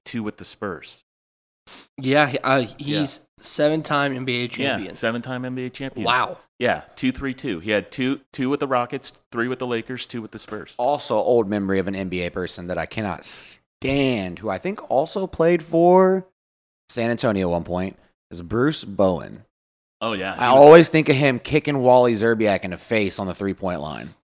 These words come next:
Speaker 1: Yeah, he was a good defender. He was a
Speaker 3: He
Speaker 1: all,
Speaker 3: was. He was
Speaker 1: yeah.
Speaker 3: solid. But
Speaker 1: Yeah.
Speaker 3: there, I think it's just because of that core memory of kind of the same thing as Antonio Brown, drop kicking someone in the
Speaker 2: Okay,
Speaker 3: middle of a
Speaker 2: I know
Speaker 3: game.
Speaker 2: who Bruce Bowen
Speaker 3: Bruce
Speaker 2: is.
Speaker 3: Bowen drop kicking pretty much Wally Zerbiak in the middle of a game. I was like, "Bro, come on now."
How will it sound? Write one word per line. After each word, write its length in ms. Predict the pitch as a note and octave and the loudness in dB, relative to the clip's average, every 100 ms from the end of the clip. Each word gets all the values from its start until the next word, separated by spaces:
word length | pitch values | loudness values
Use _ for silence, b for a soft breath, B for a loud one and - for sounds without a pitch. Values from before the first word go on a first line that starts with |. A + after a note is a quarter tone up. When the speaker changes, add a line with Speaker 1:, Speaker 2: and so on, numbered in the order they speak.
| _ - | _ -10
Speaker 1:
Yeah, 220 | F#2+ E2+ E2+ | -6 -6 -6
he 160 | A#2+ | -6
was 180 | B2+ A2+ | -4 -6
a 40 | |
good 180 | G2+ G2+ | -6 -8
defender. 440 | F2 - F2+ D2+ - | -10 -12 -12 -14 -12
He 80 | G2+ | -10
was 140 | F#2 | -6
a 100 | C3 | -4
Speaker 3:
He 80 | - | -2
Speaker 1:
all, 100 | E3+ | 0
Speaker 3:
was. 280 | C#3+ A#2+ - | 0 -2 -4
He 80 | |
was 160 | F3 G#3+ | -4 0
Speaker 1:
yeah. 40 | |
Speaker 3:
solid. 420 | F#3+ D3+ G#2+ G2 G#2+ | 4 4 4 -2 -6
But 120 | B2+ | -2
Speaker 1:
Yeah. 100 | F3 | -2
Speaker 3:
there, 100 | - B B | -4 B B
I 100 | D3+ | -2
think 200 | E3+ A3+ | -2 -4
it's 100 | G3+ | -8
just 120 | D#3+ E3+ | -10 -8
because 260 | D#3+ D3+ | 0 2
of 60 | C#3 | 2
that 140 | B2+ | 0
core 240 | - D3+ C3+ | 4 4 4
memory 420 | C#3 C#3 C#3 C#3 | 0 -2 0 2
of 220 | B2+ A2 _ _ _ - | 0 -2 _ _ _ -2
kind 120 | G3 | 0
of 20 | |
the 60 | C#3 | 2
same 180 | D3+ C3+ | 2 2
thing 100 | A#2+ | 0
as 80 | A#2 | 0
Antonio 340 | A2 C3 A2+ | 0 2 2
Brown, 540 | G#2 A#2+ G#2 F2+ F#2 G2+ _ | 4 6 4 0 -6 -10 _
drop 220 | B2 G#2+ A#2+ | -4 -4 0
kicking 180 | C3 A#2+ | 0 4
someone 200 | C3 A2+ | 4 4
in 40 | |
the 60 | A2+ | 4
Speaker 2:
Okay, 80 | G#2+ | 4
Speaker 3:
middle 20 | |
of 60 | |
a 40 | C#3+ | 6
Speaker 2:
I 60 | |
know 100 | D3 | 6
Speaker 3:
game. 160 | D3 C#3 | 6 2
Speaker 2:
who 60 | B2+ | 0
Bruce 260 | C3 A#2+ | -4 -4
Bowen 360 | - A#2 A2 A2 | -6 -6 -4 0
Speaker 3:
Bruce 220 | D3+ D#3+ | 0 2
Speaker 2:
is. 60 | B2+ | 6
Speaker 3:
Bowen 360 | C#3+ C#3 C3 A#2 | 6 8 4 4
drop 300 | C3 A2+ - | 4 4 2
kicking 300 | C3 B2+ A#2+ | -2 -2 -4
pretty 180 | A#2+ | -4
much 440 | A2+ G#2+ G#2+ - - | -2 -2 -2 -6 -6
Wally 300 | A#2 A#2 A#2 | 2 4 4
Zerbiak 380 | G#2 A#2 A2 G#2 | 2 0 0 0
in 60 | F#2+ | -2
the 40 | |
middle 140 | G#2 G2+ | 0 0
of 60 | G2 | -2
a 20 | |
game. 240 | G#2 G2+ | -6 -6
I 60 | G2+ | -6
was 80 | G2+ | -6
like, 140 | F2+ | -4
"Bro, 340 | F2+ E2 D#2 - | -4 -4 -6 -6
come 140 | C#3+ | -4
on 120 | F#2 | -4
now." 320 | E2+ E2 E2 | -4 -8 -10